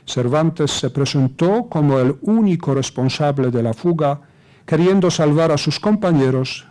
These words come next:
de las represiones. El bey, gobernador musulmán de Argel, Hazán Bajá, ordenó encerrar a Cervantes y ponerlo bajo cadenas.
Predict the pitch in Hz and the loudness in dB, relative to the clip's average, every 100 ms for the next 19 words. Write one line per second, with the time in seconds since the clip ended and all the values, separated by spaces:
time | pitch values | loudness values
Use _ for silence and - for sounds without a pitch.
0 | - 135 117 - 170 127 131 - - 90 | -6 -2 -2 -4 -6 -4 -4 -6 -6 -8
1 | 90 - - - _ _ _ _ _ _ | -10 -14 -16 -20 _ _ _ _ _ _
2 | _ - - - - - _ 135 123 113 | _ -20 -20 -20 -20 -20 _ -2 -2 0
3 | 147 220 226 - 277 127 131 139 135 147 | 0 0 -4 -10 -8 -4 -2 0 0 2
4 | 156 143 139 135 123 147 143 117 107 113 | 2 2 2 0 0 2 2 0 -4 -4
5 | 147 190 214 202 - _ _ 139 135 - | 0 2 0 -4 -16 _ _ -4 -4 0
6 | 180 143 110 117 - 156 202 233 - - | 2 2 0 -4 -2 0 0 -2 -12 -20
7 | _ _ - 170 156 165 165 233 262 - | _ _ 0 2 2 2 2 2 0 -2
8 | 170 185 - 175 160 165 214 214 147 - | -2 0 2 0 2 2 2 0 -2 -4
9 | 139 - 131 135 170 170 165 156 160 143 | -4 0 0 2 2 2 0 0 -2 0
10 | 147 165 160 147 127 135 135 123 117 98 | 2 2 2 2 0 -2 -4 -2 -2 -4
11 | 98 - | -6 -14